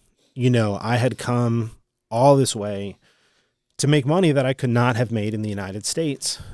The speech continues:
And though my situation was obviously very, very different than, like, my friend Usman, who was the,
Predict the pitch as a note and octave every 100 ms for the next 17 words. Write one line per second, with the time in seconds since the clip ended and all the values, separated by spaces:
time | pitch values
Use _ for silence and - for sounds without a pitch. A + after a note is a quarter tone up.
0 | - C#3+ C#3 D3+ D#3 D#3 C#3+ - C3+ C3
1 | E3 C#3+ C#3+ D3 C#3 B2+ A#2 A#2 B2 B2
2 | A#2+ B2 G#2 G#2 A2 B2+ C3 A2+ A2 G2+
3 | F#2+ F#2 - F2 - G2+ G#2 G2 G2 G2
4 | _ _ _ _ _ _ _ _ F2 -
5 | G2+ - A#2 A2 G2+ G#2 - B2+ A#2 A2+
6 | G#2 G2+ G2 G#2 G2+ - G2+ G2